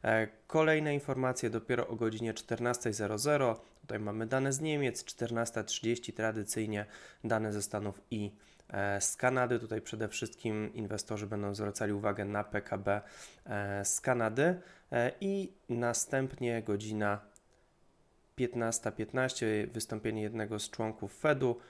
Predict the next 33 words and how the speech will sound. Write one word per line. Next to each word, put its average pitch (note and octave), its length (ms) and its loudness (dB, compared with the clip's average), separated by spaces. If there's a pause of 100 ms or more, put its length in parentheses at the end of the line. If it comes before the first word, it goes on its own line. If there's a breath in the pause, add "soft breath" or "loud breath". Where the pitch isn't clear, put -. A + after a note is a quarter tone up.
(140 loud breath)
później A2+ 320 0
piętnasta A2 420 -2
czterdzieści A#2+ 480 -4
pięć, C#3+ 320 0
indeks G#2+ 260 -2
Chicago A#2+ 300 0
P C3+ 160 -6
M C3+ 220 2 (100)
I, B2 40 0
szesnasta - 440 -4
zero A2 240 -2
zero, A#2 260 2
indeks A2+ 440 -4
Uniwersytetu A2 720 0
Michigan, A2+ 420 -2
także G#2+ 260 -4
jak B2 240 2
widać, B2 360 0 (340 loud breath)
jest C3+ 500 0
tych C3+ 260 2
danych, G#2 500 2
e, G2+ 260 0
sporo, D3+ 580 4 (400 loud breath)
e, G#2 300 2
dlatego D#3+ 460 2
też, - 380 -2
e, A2+ 200 0
zmienność G#2 460 -4
powinna A#2 440 0
utrzymywać G2+ 520 -2
się G2+ 240 -2
na G2+ 300 0
wyższym, G2 680 -2